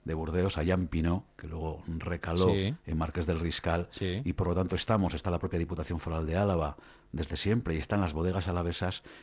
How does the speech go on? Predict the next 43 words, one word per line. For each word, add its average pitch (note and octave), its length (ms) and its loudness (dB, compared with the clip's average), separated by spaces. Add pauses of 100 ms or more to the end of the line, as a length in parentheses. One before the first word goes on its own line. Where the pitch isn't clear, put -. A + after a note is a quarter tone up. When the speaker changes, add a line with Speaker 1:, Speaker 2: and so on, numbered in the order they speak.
Speaker 1:
en F2+ 120 2
el E2 120 4
origen F2+ 340 2
de E2+ 60 2
lo D#2 100 -2
que D2+ 100 -4
fue, F2 280 2
de E2+ 100 0
lo D2+ 120 -4
que F2+ 240 2
es - 180 -2 (340)
la D#2+ 120 0
marca D#2+ 280 -2
Rioja. C#2+ 360 -8
Por - 140 -8
lo D#2+ 40 -6
tanto, E2+ 180 -4
yo F2 180 0
creo F2 480 2
que E2+ 120 -4
renunciar E2 460 -2
a E2 40 0
una E2 160 -2
marca F2 400 -2
como D#2+ 200 -12
es D#2+ 60 -8
la D#2+ 60 -4
marca E2+ 260 -6
Rioja, E2+ 380 -4 (540)
pues, D2+ 240 -2
eh, D#2+ 280 -6 (360)
creo G2 180 0
que G2 80 0
no A2 100 4
es G2+ 80 4
lo G#2 80 4
mejor F2 420 2
para D2 160 -4
el D2 60 -6
conjunto D#2+ 460 -4
de, C#2+ 300 -4 (140)
de, D2 200 -6
Speaker 2:
Hmm. D#2 120 0